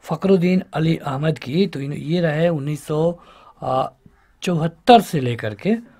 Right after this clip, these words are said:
उन्नीस सौ सतहत्तर तक, ठीक है। इसके बाद जाकिर हुसैन की बात करें तो जाकिर हुसैन रहे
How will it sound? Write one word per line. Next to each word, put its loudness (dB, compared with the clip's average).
उन्नीस 0
सौ 0
सतहत्तर -2
तक, -12
ठीक -8
है। 0
इसके 0
बाद 8
जाकिर 2
हुसैन 0
की -6
बात -4
करें -2
तो -2
जाकिर 0
हुसैन 0
रहे 4